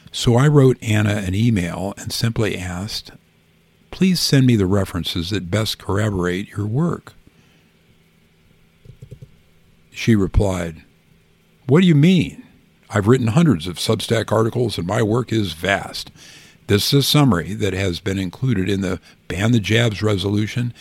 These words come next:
that has been passed by seven G O P counties in Florida, Idaho State, and multiple other counties.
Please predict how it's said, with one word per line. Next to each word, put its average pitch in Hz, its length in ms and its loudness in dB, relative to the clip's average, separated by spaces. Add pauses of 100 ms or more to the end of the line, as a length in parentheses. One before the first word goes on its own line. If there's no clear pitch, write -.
(440)
that 120 120 2
has 101 140 4
been 110 160 4
passed 123 420 4
by 104 140 0
seven 117 360 0
G 113 200 0
O 113 120 2
P 110 240 0
counties 107 480 -2
in 101 120 -4
Florida, 110 500 0
Idaho 104 480 0
State, 101 460 -4
and 90 160 -6
multiple 110 440 0
other 98 220 -2
counties. 107 640 -6